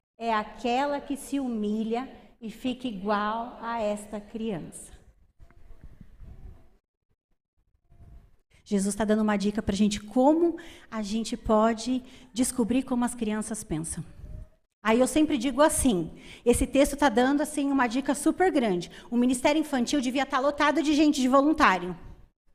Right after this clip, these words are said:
Porque se eu preciso, pra entrar no reino do céu, eu preciso pensar como as crianças,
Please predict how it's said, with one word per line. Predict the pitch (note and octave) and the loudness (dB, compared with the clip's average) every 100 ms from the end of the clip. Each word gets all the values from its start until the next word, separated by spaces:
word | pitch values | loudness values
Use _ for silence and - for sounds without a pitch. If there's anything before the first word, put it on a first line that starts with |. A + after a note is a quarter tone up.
| _ _ _ _ _ _ _ _ D4+ | _ _ _ _ _ _ _ _ -2
Porque | D4 C#4+ | 2 2
se | D4 | 2
eu | |
preciso, | D4+ D4 E4 E4 F#4 | 2 4 6 6 6
pra | F4 | 4
entrar | D#4 C#4+ | 4 4
no | C#4 | 4
reino | C4 B3 | 4 4
do | A3 | 0
céu, | - G3+ | 0 0
eu | |
preciso | G#3 A3+ G#3+ A3+ | 0 -8 -8 -4
pensar | A#3+ A3 A#3+ A3+ | -2 -2 -2 -2
como | A#3 G#3 | -4 -6
as | G#3 | -4
crianças, | G#3 G3 A#3+ C#4+ - - | -2 -2 0 -2 -4 -12